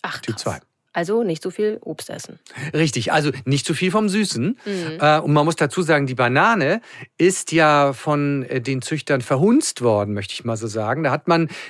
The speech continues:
Speaker 2: durch Züchtung den Zuckergehalt verdoppelt
Speaker 1: Mhm.
Speaker 2: gegenüber den natürlichen Bananen, die es ja noch gibt. Und damit sind sie für uns ungesund geworden, zumindest in der Menge, die sie gegessen werden.
Speaker 1: Mhm.
Speaker 2: Also eine halbe Banane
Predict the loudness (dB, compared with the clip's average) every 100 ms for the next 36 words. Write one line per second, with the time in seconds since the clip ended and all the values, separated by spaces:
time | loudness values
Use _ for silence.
0 | 2 4 4 2 2 2 2 2 2 -2
1 | 0 0 2 2 0 0 -2 2 4 6
2 | 4 4 0 -2 -4 -4 0 2 4 4
3 | 4 4 4 2 2 2 2 2 2 2
4 | 2 2 2 2 0 0 0 0 0 -4
5 | -2 -2 -4 -12 -18 -18 -16 -14 -12 2
6 | 4 4 4 4 4 2 0 -2 -2 -2
7 | -2 -2 2 2 2 -2 -4 -6 -4 -4
8 | -2 2 4 4 2 2 4 4 4 4
9 | 2 -2 -6 -6 -8 -8 -10 -10 -4 -2
10 | -2 0 2 2 2 2 2 0 0 2
11 | 2 2 0